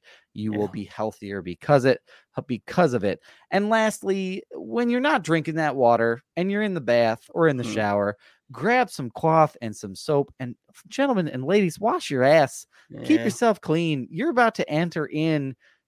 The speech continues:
Speaker 1: to, like, Christmas time where you'll be locked in a house with friends or family, your loved ones. Don't make 'em smell your ass. It's just
Speaker 2: Or
Speaker 1: clean
Speaker 2: do.
Speaker 1: it off.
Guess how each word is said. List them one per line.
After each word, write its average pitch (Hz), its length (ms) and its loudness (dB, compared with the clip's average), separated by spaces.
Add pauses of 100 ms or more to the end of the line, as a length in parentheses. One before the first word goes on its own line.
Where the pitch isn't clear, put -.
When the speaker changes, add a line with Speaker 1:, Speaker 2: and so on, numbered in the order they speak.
Speaker 1:
to, 143 600 0
like, 117 340 -2 (460)
Christmas 233 440 -2
time 180 280 -2
where 156 80 -2
you'll 131 120 -4
be 113 160 -6
locked 156 400 -8
in 156 100 -6
a - 20 -4
house 151 420 -4
with 104 140 -12
friends 151 520 -2
or 107 80 -6
family, 139 640 0 (220)
your 107 140 -8
loved 139 300 0
ones. 151 380 -4
Don't 262 260 -2
make 107 180 -4
'em 98 80 -14
smell 98 260 -8
your 95 160 -8
ass. 98 440 -6 (200)
It's 208 220 0
just 269 180 8
Speaker 2:
Or 294 60 8
Speaker 1:
clean 170 200 8
Speaker 2:
do. - 60 8
Speaker 1:
it 92 60 -6
off. 87 240 -6